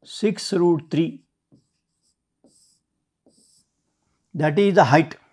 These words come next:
of a equilateral triangle. What you have done?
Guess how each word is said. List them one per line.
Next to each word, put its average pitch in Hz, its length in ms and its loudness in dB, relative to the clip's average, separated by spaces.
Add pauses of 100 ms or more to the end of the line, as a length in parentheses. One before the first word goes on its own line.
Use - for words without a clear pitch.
(300)
of 156 260 4
a 214 280 6 (520)
equilateral 170 1000 4
triangle. 135 560 2 (840)
What 180 180 0
you 196 80 10
have 190 100 10
done? 214 280 8